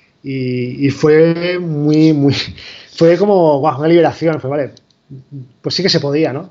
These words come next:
Aunque nadie daba un duro al principio por el, por esta mezcla tan extraña, al final resulta que sí que funciona, ¿no? <clears throat>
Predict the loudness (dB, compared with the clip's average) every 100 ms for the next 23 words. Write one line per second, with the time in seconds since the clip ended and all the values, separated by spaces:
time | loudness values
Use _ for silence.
0 | -12 -6 -2 2 4 4 2 2 2 2
1 | 0 0 0 0 0 0 -2 -6 _ -6
2 | -4 -4 -4 -2 -2 -2 -4 -2 -2 -4
3 | _ _ _ _ _ _ -4 -2 -2 0
4 | 0 2 -2 -2 -4 -6 -6 -12 -16 _
5 | -16 -16 _ _ _ _ -6 -6